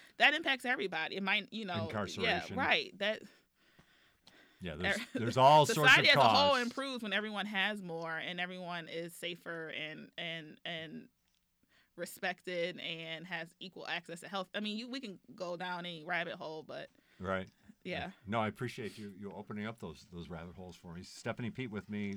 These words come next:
Speaker 2: for a few more minutes here on What's Next.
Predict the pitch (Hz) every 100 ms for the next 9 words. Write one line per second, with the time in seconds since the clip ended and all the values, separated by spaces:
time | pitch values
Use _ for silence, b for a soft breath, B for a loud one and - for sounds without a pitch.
0 | 90 104 95 92 - 110 101 98 107 -
1 | 95 82 - b b b b 85 92 95
2 | 92 _ - 101 98 - 95 80 -